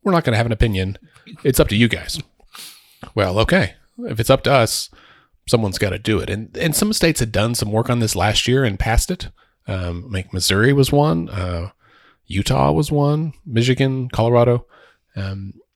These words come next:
and there's some states that had, that for a couple of decades have had independent commissions. Um, and that seems like the way to go, right? If you're worried about conflict of interest, you just take it out of their hands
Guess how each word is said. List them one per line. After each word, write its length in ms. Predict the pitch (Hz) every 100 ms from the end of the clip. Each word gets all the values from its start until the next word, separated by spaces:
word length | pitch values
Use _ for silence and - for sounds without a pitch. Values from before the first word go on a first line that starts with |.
| _
and 100 | -
there's 160 | 135 131
some 160 | 160 143
states 380 | - 117 107
that 140 | - 98
had, 380 | 107 92 85 - _ _ _ _ -
that 360 | 123 95 185
for 100 | -
a 40 | 107
couple 180 | -
of 100 | 95
decades 340 | - 95 95 -
have 100 | 95
had 320 | 101 98 92
independent 560 | - 117 95 110 95 92
commissions. 680 | 98 92 - 82 92 - - _ _ _ _
Um, 420 | 95 87 90 87 -
and 540 | - 92 82 85 85 - -
that 360 | 104 98 92
seems 260 | - 101 90
like 300 | 85 87 - - - _ _ -
the 80 | 104
way 160 | 107
to 80 | 98
go, 280 | 104 92 -
right? 180 | 101 120
If 120 | -
you're 80 | 120
worried 180 | 135 139
about 340 | 127 117 120
conflict 320 | - 117 110
of 80 | 113
interest, 440 | 127 131 127 117 95
you 60 |
just 140 | 90 -
take 140 | 95
it 80 | 87
out 100 | 87
of 60 |
their 120 | 90 92
hands 340 | 92 90 -